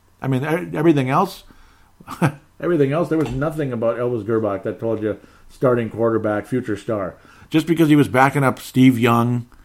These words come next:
with the forty-niners when they won the Super Bowl in ninety-four does not mean <laughs> it's a great te-, it does not mean he's a great quarterback as well. You get lucky sometimes. You know, Steve Bono, they tried to Steve Bono in Kansas City also. It's kind of funny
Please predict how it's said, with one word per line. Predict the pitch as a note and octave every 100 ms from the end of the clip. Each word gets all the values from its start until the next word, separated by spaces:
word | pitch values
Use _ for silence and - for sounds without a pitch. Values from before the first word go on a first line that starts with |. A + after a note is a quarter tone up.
| _ _ _ _ - - -
with | C3
the | B2
forty-niners | C3 C3 A#2+ A#2 A#2
when | G#2+ A2+
they |
won | A2+ A#2+
the | A#2
Super | - A#2+ A#2
Bowl | A#2 A2+
in |
ninety-four | A2 A#2 G#2 C3 C#3 G#2
does | G2
not | A2 B2 G#2
mean | B2+ C3+ C#3 A2+ A2 -
<laughs> | D#3+ D#3
it's | D3
a | B2
great | B2 A#2 -
te-, | D3+
it | C3
does | C3+
not | B2+ B2
mean | B2+ A#2
he's | B2
a | A2+
great | A#2 G#2+
quarterback | A#2+ A#2 G#2 G2+ F#2+
as | F#2
well. | G#2 F2 D#2+ - - - -
You | C3
get | F3+
lucky | D#3 G3+ D#3+ A#2
sometimes. | A#2+ G2 F2+ D#2 - -
You | B2
know, | B2
Steve | A2 D#3 C3+
Bono, | D#3 D3+
they | A#2 F#3
tried | G#3+ A3
to | G#2+
Steve | - E3+ F#2+
Bono | C3+ C#3+ G2
in | F#2
Kansas | G#2 F#2 -
City | G2 E2+
also. | E2+ G2+ E2
It's | D#2
kind | G#3+ A2+
of | -
funny | G#2+ G2